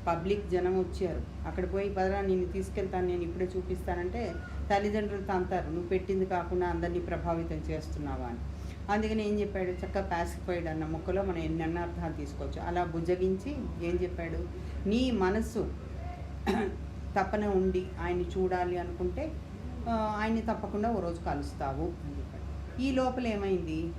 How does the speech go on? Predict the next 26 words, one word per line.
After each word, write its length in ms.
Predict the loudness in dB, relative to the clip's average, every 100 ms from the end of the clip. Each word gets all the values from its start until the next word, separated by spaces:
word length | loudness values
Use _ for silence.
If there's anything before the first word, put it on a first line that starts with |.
| 0
పేరెంట్స్ 440 | 2 4 2 0 -2
ఏమో, 340 | -2 -2 -2 -2 -4 -6 -6 -6 -6 -6 -6 -6 -6
ఉమ్, 280 | -4 -2 -2 -4 -6 -8 -2 2
పరిగెత్తుకుంటూ 600 | 2 2 0 0 0 2 2 2 0 0 -2 -4 -2
to 100 | 0
accompany 560 | 0 0 -2 -2 -2 -2
had 380 | -2 -2 -2 -2 -2 -2
coolly 240 | 0 -2
walked 600 | -2 -2 -2 -6 -6 -2
along 240 | 0 0 -2 -6 -8 -8 -8 -4
and 120 | -2 -2
settled 400 | 0 0 0 0
down 180 | 0
in 180 | 0 -2
the 140 | -2 -4 -4 -6 -6 -6
adjoining 480 | -4 -4 -4 -2 -2
restaurant 560 | -2 -4 -6 -4 -4
for 140 | -4 -6
a 140 | -6
cup 160 | -4 -4
of 200 | -2 -2
coffee. 640 | -2 -4 -6 -6 -6 0
ఈడు 140 | 2 2
ఇవన్నీ 320 | 2 2 4
మాట్లాడే 560 | 4 2 0 -2 0
లోపల 540 | 0 0 0 -2 0